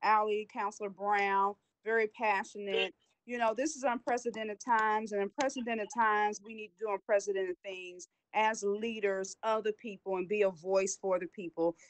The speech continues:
And I say at this time, we be, we stand up and we stand united for those people. Uh, we take under the leadership and the guidance of Doctor Virginia Kane, and she's advised us. We all heard the same message.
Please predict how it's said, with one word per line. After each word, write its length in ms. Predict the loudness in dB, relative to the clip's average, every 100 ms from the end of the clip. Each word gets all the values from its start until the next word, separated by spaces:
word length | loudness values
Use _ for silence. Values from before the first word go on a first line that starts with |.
| 0
And 160 | 4 6
I 140 | 6
say 340 | 4 4 4
at 80 | 4 2
this 200 | 2 2
time, 540 | 0 4 4 4 2
we 140 | -4 -4
be, 340 | -6 -8 -8
we 140 | -6 -8
stand 460 | -4 0 2 6
up 180 | 8 6
and 100 | 0
we 80 | -6
stand 360 | -8 -6 -4 -4
united 520 | -4 2 2 2 -4
for 120 | -8 -4
those 340 | -2 -2 -6
people. 560 | -12 -16 -14 -10 -8 -8 _ _ _ _ _
Uh, 400 | 0 2 2 -2 -6
we 140 | -10
take 340 | -12 -4 -4 -4 _
under 300 | -4 -2 0
the 120 | 0 0
leadership 600 | 0 -4 -4 -4 -6 -4
and 100 | -6
the 80 |
guidance 540 | -2 0 2 2 -2 -6
of 120 | -2
Doctor 260 | 0 0 -4
Virginia 420 | -10 -8 -10 -10 -10
Kane, 220 | -8 -6
and 100 | -8
she's 240 | -8 -2
advised 460 | 2 6 8 6 2
us. 160 | -6 -6 -12 -14 -4
We 160 | 4 8
all 240 | 8 6
heard 260 | 4 2 2
the 60 | 0
same 420 | 2 2 -2 -4
message. 560 | -4 -4 -4 -4 -6